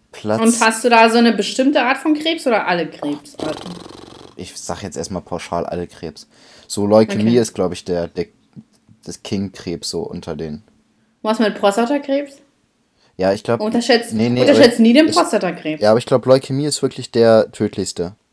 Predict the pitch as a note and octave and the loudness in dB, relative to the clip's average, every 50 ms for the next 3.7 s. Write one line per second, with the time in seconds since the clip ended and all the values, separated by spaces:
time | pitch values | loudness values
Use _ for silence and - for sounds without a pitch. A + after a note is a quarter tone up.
0 | _ - - G2 F2+ E2 - - - - A2+ _ _ _ _ - G2+ F#2 F#2+ F#2+ | _ -10 -8 -6 -6 -6 -8 -14 -16 -16 -20 _ _ _ _ -4 -2 -2 -2 -2
1 | F#2+ E2+ - - - F2+ E2+ E2 E2+ F2 E2+ E2 E2+ D#2+ - F2 F2 F2 _ _ | -2 -6 -8 -8 -10 -8 -8 -8 -6 -6 -8 -8 -8 -10 -12 -12 -12 -12 _ _
2 | _ _ _ _ _ _ _ _ _ - D#3+ E3 F3+ F3+ - A#3 G#3+ G3+ - - | _ _ _ _ _ _ _ _ _ -6 -2 -2 -2 -2 0 0 0 0 -2 -2
3 | - A3+ A#3+ A3+ - - - E3+ D#3 D3 D3+ - - - | -4 -6 -6 -6 -10 -12 -8 -6 -6 -6 -8 -10 -18 -20